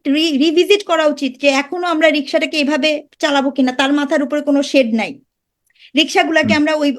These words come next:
Speaker 1: ওই জায়গায় ব্যবস্থা করবো কিনা, কারণ একটা শেড তো তার দরকার। আপনি চিন্তা করেন এইরকম কাঠফাটা রোদে সে রিক্সা চালাচ্ছে, লোকটা তো বের হইতে পারবে না, মানে, আহ, না বের হইলে তো চলতে পারবে না। তো তাকে আপনি কিভাবে ই করবেন, তাকে সেটা প্রোভাইড করা।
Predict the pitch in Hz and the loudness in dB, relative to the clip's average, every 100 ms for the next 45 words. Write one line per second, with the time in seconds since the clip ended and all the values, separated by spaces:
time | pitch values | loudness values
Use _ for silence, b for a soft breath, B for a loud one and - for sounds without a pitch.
0 | - 269 262 277 254 233 262 320 311 269 | -8 -6 -2 -2 -2 -2 0 -2 0 0
1 | 233 247 202 185 262 294 311 381 370 370 | -2 -4 -6 -4 -2 0 0 -2 -2 -2
2 | 339 285 311 311 262 277 294 330 320 311 | 0 2 0 0 -2 -2 -4 -4 -2 0
3 | 302 320 330 320 294 - 311 302 285 269 | 0 0 -2 -4 -4 -4 -2 0 0 0
4 | 277 285 294 285 294 269 226 226 196 - | -2 -2 -6 -4 -4 -2 -4 -6 -12 -12
5 | B B 302 330 285 320 370 311 254 233 | B B 0 0 2 2 4 2 -2 -4
6 | - - 285 _ b b b 233 262 226 | -6 -12 -16 _ b b b 2 4 2
7 | 214 208 226 269 339 359 330 330 381 370 | -2 -2 0 2 2 2 0 -4 -4 -2
8 | 370 285 220 269 - - _ B B 294 | 0 0 -2 -8 -12 -20 _ B B 0
9 | 277 320 330 330 381 330 349 330 330 320 | 2 0 0 2 0 0 -4 -2 0 0
10 | 330 294 320 294 233 202 208 247 285 320 | 0 -2 -2 0 0 -2 -6 -2 -2 -2
11 | 302 339 370 370 349 320 - 233 180 - | -4 -4 -2 2 2 0 -2 -2 -2 -8